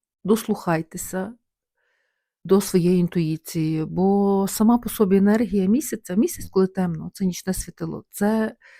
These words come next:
е, таке запаморочення, це туман, це неясність, коли ми не розуміємо, як нас, що насправді відбувається, так? Бо ми не бачимо, бо темно. Можемо тільки прислухатися, і вже там, м,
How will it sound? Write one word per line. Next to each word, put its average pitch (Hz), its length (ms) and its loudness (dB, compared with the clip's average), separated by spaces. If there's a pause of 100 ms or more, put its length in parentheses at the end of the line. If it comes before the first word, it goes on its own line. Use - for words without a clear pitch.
(580)
е, 185 200 -4
таке - 280 -4
запаморочення, 165 1080 -2
це 190 520 -2
туман, 180 640 2
це 208 180 0
неясність, 175 1000 0
коли 190 480 0
ми 196 380 0
не 185 280 0
розуміємо, 190 800 0
як 190 400 -10
нас, 180 180 -10
що - 260 -6
насправді 185 520 0
відбувається, 165 760 -8
так? 226 200 -10
Бо 202 60 0
ми 220 140 6
не 233 80 6
бачимо, 185 560 -4 (300)
бо 202 60 -4
темно. 180 420 -6 (880)
Можемо 196 320 4
тільки - 300 -10
прислухатися, 233 1120 -2
і 180 80 -2
вже 185 180 -2
там, 180 260 -2
м, 165 600 -8